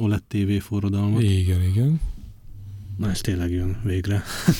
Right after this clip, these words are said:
Speaker 1: <laughs> És jönnek az igazi nagy, tényleg,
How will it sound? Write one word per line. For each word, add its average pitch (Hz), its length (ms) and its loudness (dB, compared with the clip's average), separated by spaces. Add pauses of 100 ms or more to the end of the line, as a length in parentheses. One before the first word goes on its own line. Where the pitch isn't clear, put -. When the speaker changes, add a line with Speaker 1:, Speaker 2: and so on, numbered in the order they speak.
(360)
Speaker 1:
<laughs> - 720 -2
És - 100 -14
jönnek 110 300 2
az 104 180 2
igazi 101 320 2
nagy, 101 460 2 (500)
tényleg, 90 380 -6